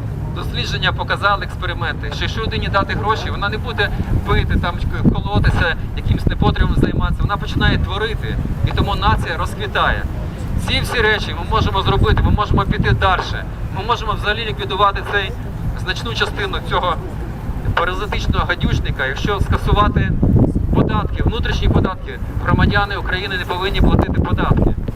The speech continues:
Вони можуть зніматися, якийсь відсоток може зніматися автоматично після кожної транзакції, але ми не повинні займатися оцією ганьбою. Ми не повинні думати про те, що хтось постійно контролює, що треба якісь папери писати і мати цю купу цієї, цього головного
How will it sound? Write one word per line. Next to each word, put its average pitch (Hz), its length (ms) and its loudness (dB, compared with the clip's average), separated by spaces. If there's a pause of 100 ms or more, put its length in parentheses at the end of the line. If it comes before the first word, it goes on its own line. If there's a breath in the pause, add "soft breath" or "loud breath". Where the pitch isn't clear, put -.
(220)
Вони 226 200 2
можуть 233 300 -4
зніматися, - 500 2
якийсь - 260 0
відсоток - 540 0
може - 160 0
зніматися 190 480 0
автоматично 180 580 -2 (140)
після 165 220 -6
кожної 160 360 -2
транзакції, 160 680 -2 (260)
але 165 180 0
ми 226 160 -2
не 427 80 -4
повинні 208 400 -4
займатися 185 500 0
оцією 185 460 -2
ганьбою. 196 520 0 (280)
Ми 180 60 -4
не 180 60 -2
повинні 208 320 -2
думати 226 400 -2
про 180 140 -4
те, 202 180 2
що 185 240 -2 (340 loud breath)
хтось - 260 2
постійно 202 440 -4
контролює, 202 440 -4
що 190 80 -6
треба 196 220 0
якісь 196 240 -6
папери 202 360 -2
писати 196 520 -2 (300 loud breath)
і 170 120 -4
мати 196 400 -2
цю 202 100 -8 (140)
купу 254 320 -2 (100)
цієї, 202 280 -4 (480)
цього 185 160 2
головного 220 520 0